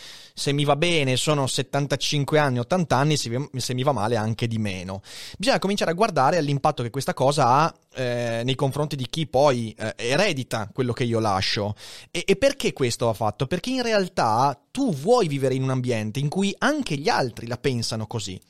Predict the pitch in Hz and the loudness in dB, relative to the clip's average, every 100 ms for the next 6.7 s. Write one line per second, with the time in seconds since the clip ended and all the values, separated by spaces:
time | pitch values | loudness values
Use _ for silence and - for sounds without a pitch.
0 | - 302 220 170 214 214 - - - - | -10 -2 0 2 0 -4 -14 -20 -20 -18
1 | - 196 - 214 285 220 156 147 139 135 | -4 -4 0 2 2 2 0 0 2 2
2 | 101 87 87 104 123 - 240 240 - 202 | 2 -2 -6 -8 -8 -2 -2 0 -2 -2
3 | 131 160 202 - 123 104 104 123 120 - | -2 -2 -2 0 -2 -2 -4 -6 -6 -4
4 | - - 220 320 - 151 156 - 196 175 | -4 -2 -2 -2 -4 -4 -2 0 0 0
5 | 160 190 180 165 - 147 151 151 139 135 | -2 -2 -2 -2 -4 -4 -4 -2 0 0
6 | 135 123 113 104 110 160 | -4 -4 -4 -6 -8 -10